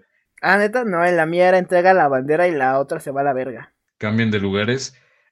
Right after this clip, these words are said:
Speaker 2: Eh, y es una chinga, los ensayos son horribles, horribles. Porque no, no te puedes equivocar. Eh, ahí hacen el "yo protesto", una madre
Speaker 1: ¡Ah,
Speaker 2: así.
Speaker 1: chinga!
Speaker 2: No, ¿cómo dice?
Speaker 1: <laughs> ¿Ese no es de Cristo,
Speaker 2: Sí.
Speaker 1: güey?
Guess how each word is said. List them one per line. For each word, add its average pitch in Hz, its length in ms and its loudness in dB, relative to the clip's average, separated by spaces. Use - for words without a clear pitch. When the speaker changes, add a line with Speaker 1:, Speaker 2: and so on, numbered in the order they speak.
Speaker 2:
Eh, 110 340 2
y 107 80 0
es 110 120 -2
una 143 180 -2
chinga, 131 300 -2
los 107 200 -2
ensayos 110 420 -4
son 135 160 -6
horribles, 113 720 -2
horribles. 104 800 -6
Porque 107 400 -2
no, 98 220 -4
no 110 120 -2
te 117 120 -4
puedes 127 260 -2
equivocar. 120 720 -4
Eh, 101 280 -2
ahí 101 220 -4
hacen 110 280 -4
el 90 180 -10
"yo 101 160 -8
protesto", 101 560 -10
una 92 580 -10
madre 196 420 -2
Speaker 1:
¡Ah, - 100 2
Speaker 2:
así. - 20 0
Speaker 1:
chinga! 254 300 6
Speaker 2:
No, - 80 0
¿cómo 233 160 2
dice? 233 240 4
Speaker 1:
<laughs> - 20 10
¿Ese 302 200 6
no 285 80 6
es 294 80 4
de 302 140 4
Cristo, 269 380 2
Speaker 2:
Sí. 285 60 4
Speaker 1:
güey? - 1500 -2